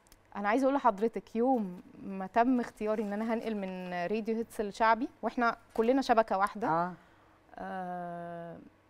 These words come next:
Speaker 1: أنا اليوم ده كنت أصلًا عندي ظرف أساسًا حالة وفاة، و-، وكنت مش طايقة نفسي، فاتقال لي: "أنتِ هتنقلي شعبي". وساعتها كان الأستاذ طارق أبو السعود، طبعًا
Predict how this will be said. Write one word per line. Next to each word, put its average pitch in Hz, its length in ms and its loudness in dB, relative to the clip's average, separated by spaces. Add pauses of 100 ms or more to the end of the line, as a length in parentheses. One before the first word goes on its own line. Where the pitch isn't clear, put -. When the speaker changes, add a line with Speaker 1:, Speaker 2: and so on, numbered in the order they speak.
(120)
Speaker 1:
أنا 196 140 -6
اليوم 208 260 -4
ده 226 80 0
كنت 220 340 -6
أصلًا 233 500 -2
عندي 214 360 -4
ظرف 208 400 0
أساسًا 214 380 -2
حالة 226 300 -4
وفاة، 233 460 0
و-، 226 500 2
وكنت 247 380 0
مش 214 300 -10
طايقة 247 280 2
نفسي، 247 540 -4 (320)
فاتقال 208 380 0
لي: 233 140 -2
"أنتِ 208 140 -10
هتنقلي 202 360 -10
شعبي". 156 240 -12 (1000)
وساعتها 208 240 -4
كان 202 200 -6
الأستاذ 208 260 -4
طارق 214 260 0
أبو 190 100 -2
السعود، 185 400 -4
طبعًا 202 180 0